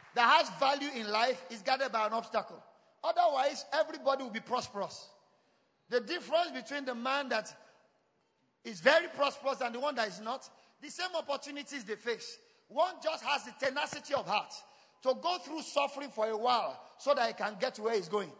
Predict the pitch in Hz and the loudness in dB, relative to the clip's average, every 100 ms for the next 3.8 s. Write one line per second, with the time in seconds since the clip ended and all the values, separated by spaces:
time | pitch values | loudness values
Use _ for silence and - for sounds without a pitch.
0 | - _ - 359 359 - 370 - 320 320 | -20 _ 0 2 0 -4 -8 -8 -10 -8
1 | 294 233 262 277 247 233 247 294 - _ | -4 0 0 0 -2 -2 -2 -8 -12 _
2 | _ - 277 254 233 262 - 277 254 269 | _ -4 -4 -2 -4 -6 -4 -4 -4 -8
3 | - 233 233 202 202 208 170 - | -4 -4 -6 -8 -4 -4 -6 -18